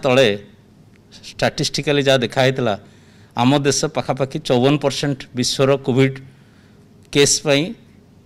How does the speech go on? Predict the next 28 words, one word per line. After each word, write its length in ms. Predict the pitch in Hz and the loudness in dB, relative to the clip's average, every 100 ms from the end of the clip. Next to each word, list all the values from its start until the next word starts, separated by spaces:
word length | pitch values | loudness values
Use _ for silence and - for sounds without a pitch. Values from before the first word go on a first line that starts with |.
| _ - - - | _ -20 -10 0
କେସ୍ 200 | 160 - - - | 2 2 -6 -4
ଆମ 120 | 135 151 147 - | 0 2 0 -4
ଦେଶରେ 320 | 135 127 147 143 | -4 -2 2 2
ହିଁ 100 | 135 | 2
ହଉଥିଲା, 320 | 113 - 104 - - | 0 -2 -10 -12 -10
ଫିଫ୍ଟି 260 | 151 156 | -8 -4
ଫୋର୍ 220 | 170 156 117 | 0 0 0
ପରସେଣ୍ଟ। 380 | 101 - 87 - - - - - - - - | -6 -6 -12 -14 -20 -20 -20 -20 -20 -18 -4
କିନ୍ତୁ 160 | 139 143 | 0 2
ଏଇଟା 180 | 143 139 120 | 4 2 2
ବର୍ତ୍ତମାନ 440 | 120 - 147 151 139 - - _ _ - - - - - | -4 -2 2 2 0 -8 -20 _ _ -20 -20 -20 -16 -6
ଆଜି 220 | 117 135 | -2 4
ଏହା 140 | 135 | 4
ଖସିକିରି 560 | 135 - 127 151 156 185 | 2 -2 -4 -4 -6 -8
ଥାର୍ଟି 300 | - - - | -4 -6 -4
ଫୋର୍ 200 | 143 175 160 | -2 -2 0
ପରସେଣ୍ଟକୁ 380 | 139 147 135 139 | -2 -2 0 0
ଆସିଯାଇଛି। 460 | 113 120 127 135 135 - - - - - _ _ _ - 123 | 0 0 0 0 -6 -8 -20 -20 -20 -20 _ _ _ -8 0
ଆମ 120 | 131 135 135 - - - - - | 2 2 0 -14 -20 -20 -20 -14
ଦେଶ 180 | 131 120 135 | -6 -2 -2
ଭାରତ, 360 | 113 123 135 190 | 0 0 2 -2
ବିଶ୍ୱରେ 420 | 185 135 - 147 127 | -4 -4 0 0 0
ଯେତେ 180 | 120 185 | -2 -2
କୋଭିଡ୍ 300 | 170 151 165 | 2 2 2
କେସ୍ 200 | 156 135 139 | 2 2 0
ହଉଛି, 180 | 120 175 | -2 -4
ଥାର୍ଟି 260 | 139 131 | -4 -4
ଫୋର୍ 200 | 143 196 | -2 -2